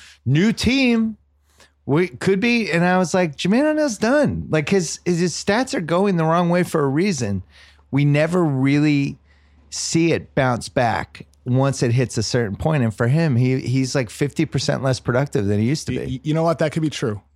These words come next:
Speaker 1: But for one point six million dollars, that, that, that's, like, a very insignificant gamble for the Houston Rockets. A guy who can still have high, high output scoring games, a guy who can still pop for you,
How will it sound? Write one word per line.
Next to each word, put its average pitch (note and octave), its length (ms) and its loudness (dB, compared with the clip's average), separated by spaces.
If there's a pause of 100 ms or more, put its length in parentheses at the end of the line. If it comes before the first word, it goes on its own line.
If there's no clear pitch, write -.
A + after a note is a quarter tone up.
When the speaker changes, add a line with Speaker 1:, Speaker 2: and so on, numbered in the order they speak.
Speaker 1:
But B2+ 140 -6
for B2+ 100 -4
one C3+ 200 0
point C3 240 -4
six B2+ 200 -10
million A2+ 280 -4
dollars, F2+ 500 -12 (320)
that, A#2+ 220 -6
that, B2+ 200 0
that's, C3 240 -4
like, A#2 120 -6
a A2+ 40 -6
very C3 600 -2 (340)
insignificant C3+ 680 -4
gamble G#2+ 280 -4
for G2+ 100 -16
the G2+ 80 -14
Houston G#2 280 -10
Rockets. F#2 340 -10
A A#2+ 60 -8
guy B2 340 0
who B2 160 -4
can A#2 140 -6
still F3 240 -2
have D3+ 240 0
high, C3 200 -2
high B2+ 320 -4
output C3 340 -2
scoring A#2 380 -2
games, G#2 460 -6 (280)
a - 40 -4
guy C3 100 0
who C3+ 60 -2
can A#2+ 100 -6
still E3 180 -2
pop - 340 -4
for B2 220 -2
you, A2+ 240 -2